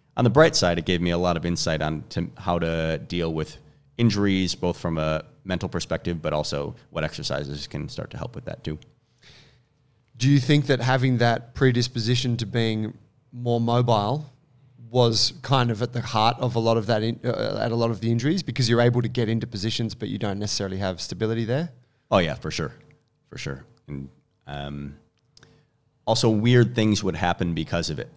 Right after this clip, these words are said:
Speaker 1: you know? Now, an-, anyone might have been injured in these situations, but my shoulders made it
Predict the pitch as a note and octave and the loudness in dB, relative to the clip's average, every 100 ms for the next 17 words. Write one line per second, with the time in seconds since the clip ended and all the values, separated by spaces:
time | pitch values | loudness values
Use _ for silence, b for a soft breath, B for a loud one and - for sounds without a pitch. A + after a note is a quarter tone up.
0 | _ - D2 D#2 D2+ - _ _ _ _ | _ -12 -8 -6 -8 -18 _ _ _ _
1 | _ - D#2 - A#2 B2 B2+ B2+ A#2 G#2 | _ -10 -10 -4 -2 0 4 6 6 6
2 | F#2+ F#2+ F2 E2+ E2+ F2 G2+ F#2 F2 E2+ | 2 0 0 -2 -2 0 0 2 0 0
3 | E2 - D#2+ E2 D#2 D#2 G2 G2+ - E2 | -2 -2 -4 -4 -4 -4 -4 -4 -4 -8
4 | - - F2 E2 E2 D#2+ D#2 E2 D#2 D2+ | -8 -10 -8 -4 -4 -4 -6 -6 -6 -8